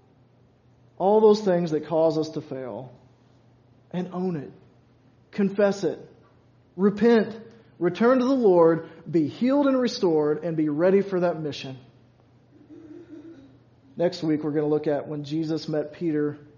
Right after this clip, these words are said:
on the seashore and how he restored him and gave him a purpose for the days and weeks ahead.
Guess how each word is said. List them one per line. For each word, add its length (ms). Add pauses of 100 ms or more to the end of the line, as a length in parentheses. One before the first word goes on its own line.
(280)
on 140
the 80
seashore 560 (2250)
and 80
how 200
he 60
restored 580
him 160 (880)
and 120
gave 160
him 100
a 60
purpose 680 (920)
for 80
the 100
days 500
and 160
weeks 260
ahead. 340